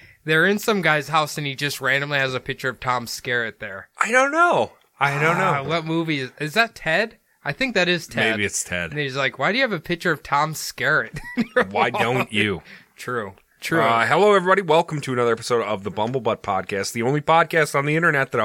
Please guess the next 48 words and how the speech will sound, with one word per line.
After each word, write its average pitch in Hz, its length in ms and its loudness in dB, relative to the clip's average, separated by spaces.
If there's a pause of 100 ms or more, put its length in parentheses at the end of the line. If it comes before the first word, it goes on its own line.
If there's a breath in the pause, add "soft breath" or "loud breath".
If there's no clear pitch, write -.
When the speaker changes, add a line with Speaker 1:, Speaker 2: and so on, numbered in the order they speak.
Speaker 2:
uploads 110 220 0
weekly. 113 520 -2 (440 loud breath)
Who 220 100 2
knows 226 200 4
what 196 40 2
it'll 185 140 2
be 185 100 2
about 165 280 2
this 156 180 -2
week? 127 200 -4
It's 104 200 -4
me. 135 280 0 (400 soft breath)
What 147 160 0
we're 180 100 0
doing 196 380 4 (420)
is 110 120 -8
we're 127 120 2
pretending 180 800 0 (100)
that 135 280 0
the 131 80 -2
first 165 460 -2
two 170 140 0
Espinoza 127 840 0
episodes 117 520 -2 (340)
didn't 147 240 0
exist 131 460 -2
at 123 240 0
Speaker 1:
Mm, - 20 2
Speaker 2:
all 107 260 2 (140)
Speaker 1:
mm. 120 200 -6
Speaker 2:
because 147 480 2
at 135 200 -2
some 165 240 0
points 143 340 0
the 123 160 -2
audio 120 540 4
was 104 380 2
as 113 200 -4
much 113 240 -2
as 107 140 -2
a 101 140 -4
second 120 580 -4
behind 104 560 -2
on 95 240 0
one 95 140 0
of 92 100 -4
our 87 100 -4
tracks. - 640 -10